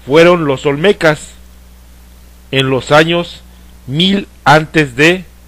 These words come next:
Cristo. Después estos son expulsados por los toltecas y más adelante llega un grupo de chichimecas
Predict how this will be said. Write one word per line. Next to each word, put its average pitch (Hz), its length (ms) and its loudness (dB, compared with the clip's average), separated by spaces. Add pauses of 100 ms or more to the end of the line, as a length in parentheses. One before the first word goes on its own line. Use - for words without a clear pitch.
Cristo. 120 480 -6 (1600)
Después 180 680 0
estos 190 600 -4 (460)
son 180 380 0 (360)
expulsados 151 720 0
por 165 320 0 (440)
los 151 420 0
toltecas 180 760 0 (1120)
y 117 160 -6
más 127 320 0
adelante 170 720 2 (640)
llega 143 360 4
un 147 160 0
grupo 151 400 0
de 123 180 -4
chichimecas 156 920 -2